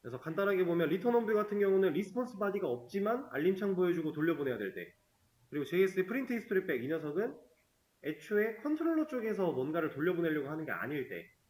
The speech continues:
그리고 유틸에 있는 두 녀석은 얘는 리스폰스 바디가 붙어있는 녀석 중에서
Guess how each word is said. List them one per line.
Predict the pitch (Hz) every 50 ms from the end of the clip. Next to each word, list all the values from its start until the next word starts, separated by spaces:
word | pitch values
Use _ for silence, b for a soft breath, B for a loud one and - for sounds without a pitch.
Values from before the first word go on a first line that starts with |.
| _ _ _ _ _ _ _ _
그리고 | - 139 135 131 147 170 - - -
유틸에 | 170 170 - 247 233 233 226
있는 | 214 196 170
두 | - 139
녀석은 | 147 160 151 143 131 107 113 127 180 - - _ _ _ _ _ _ _ _ _ _ _ _ _ _ _ _ _ _ _ _ _ _ _ _ _ _ _ _ _ _ -
얘는 | 135 147 156 185 220 269 - - - -
리스폰스 | 147 190 190 - 240 240 240 -
바디가 | 214 196 190 185 180 180
붙어있는 | - 180 - - 247 240 240 240 233
녀석 | 208 185 175 190 185
중에서 | 185 185 180 180 180 185 208 220 226 240 233